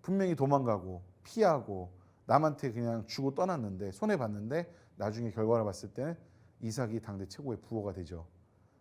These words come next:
이게 하나님의 방법입니다. 이삭은 가장 약했지만 그 약함을 통해서 하나님을 가장 잘 드러낸 족장 중에 한 명이었어요. 여러분 이삭은 참 재밌죠. 예, 이삭을 공부하다 보면 은혜되는 부분이 참 많습니다.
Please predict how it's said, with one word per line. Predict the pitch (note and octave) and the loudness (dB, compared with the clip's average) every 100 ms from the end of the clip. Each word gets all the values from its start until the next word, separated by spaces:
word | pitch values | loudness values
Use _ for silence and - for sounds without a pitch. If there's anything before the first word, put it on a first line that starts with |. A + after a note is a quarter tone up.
| - | -10
이게 | A#2+ D3+ | -6 -4
하나님의 | E3+ E3+ C#3+ | -4 -4 -6
방법입니다. | A2 F#2 F#2+ F#2 F2 E2 F2+ F2+ - - - | -8 -8 -6 -6 -8 -10 -14 -18 -20 -20 -6
이삭은 | D3 G3 F3 G3+ C#3+ E2 - - | -4 0 2 4 2 -2 -12 -20
가장 | - E3 G3+ | -10 -4 -2
약했지만 | C#3+ - B2+ - C#3 C#3+ F2+ D#2+ _ _ - _ _ _ _ | -2 -4 -10 -4 -2 0 -2 -12 _ _ -20 _ _ _ _
그 | E3+ | 0
약함을 | D3+ A#2+ - E3+ D3+ | 0 0 -2 0 0
통해서 | - D3+ C3+ C#3 | -4 -4 -2 -2
하나님을 | E3 F3 D3 C3 A#2+ | -2 -4 -4 -4 -6
가장 | - B2 A#2 | -6 -8 -4
잘 | A2 | -6
드러낸 | F#2 A2 G#2 D#3 G3 - - - | -6 -6 -4 -4 -6 -16 -20 -12
족장 | C3 - A#2+ G#2 | -12 -8 -8 -6
중에 | F#2+ G2 A2+ | -8 -8 -8
한 | C3+ | -8
명이었어요. | E3+ C3 F#2 F2 E2+ E2 - - _ - _ - _ - | -6 -6 -8 -12 -14 -14 -16 -20 _ -20 _ -20 _ -16
여러분 | A2 A2 | -10 -6
이삭은 | B2 F3 D#3+ D#3 | -4 0 0 -2
참 | - E3 | -6 -8
재밌죠. | C#3 C3+ D3 C#3+ C3 C3 F#2+ - - | -8 -8 -8 -4 -4 -4 -10 -18 -14
예, | F#2 F2+ - - _ | -10 -10 -14 -20 _
이삭을 | A#2 A#2+ F#3 | -4 2 2
공부하다 | C#3 C#3+ E3 E3+ | 2 0 2 2
보면 | D3+ C3 D#3+ E3+ F#2 - - _ - | 2 0 -2 -2 -4 -12 -20 _ -4
은혜되는 | C3 E3 C#3 C3+ | -2 0 0 -2
부분이 | A2+ A2 A#2 | -4 -6 -6
참 | - G2+ | -6 -8
많습니다. | F2 - G2 F#2 E2+ | -10 -12 -14 -10 -12